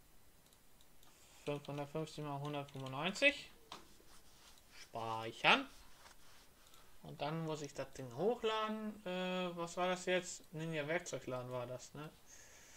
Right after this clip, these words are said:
So, Ninja Werkzeugladen. Einmal hochladen. Und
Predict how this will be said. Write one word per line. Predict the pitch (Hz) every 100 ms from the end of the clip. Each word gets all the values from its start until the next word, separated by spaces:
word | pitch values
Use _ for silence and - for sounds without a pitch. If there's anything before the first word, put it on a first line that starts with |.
| - - - - - - - - -
So, | 143 185 247 214 185 165 151
Ninja | 160 202 202
Werkzeugladen. | 185 220 220 208 202 196 196 196 196 196 196 190 - - -
Einmal | 160 151 151
hochladen. | 185 185 180 180 180 175 175 170 170 - - - - - - - - - - - - - - - - - - - - -
Und | 254